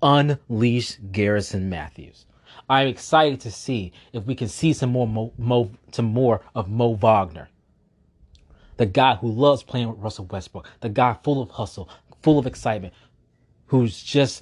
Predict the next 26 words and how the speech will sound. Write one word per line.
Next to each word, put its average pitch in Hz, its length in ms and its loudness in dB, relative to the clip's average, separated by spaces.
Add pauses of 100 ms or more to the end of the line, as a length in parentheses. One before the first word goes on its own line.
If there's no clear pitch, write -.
(120)
a 110 80 -2
great 135 500 0
person 131 320 -4
to 107 60 -6
have 113 260 0
alongside 110 680 -4 (160)
Russell 123 580 -2 (100)
the 110 200 2
Hustle. 95 420 -4 (1900)
That's 123 540 2
what 110 140 -2
I'm 95 100 -6
excited 92 460 -6
to - 120 -20
see. 85 340 -10 (1600)
Will 139 560 4
Scott - 580 -6
Brooks - 480 -8 (380)
unleash 120 640 -2
the 110 180 -6
young 117 580 -4
Wizards 107 380 -2
deep - 260 -2
in 117 100 -4
the 110 100 -6
bench 95 400 -10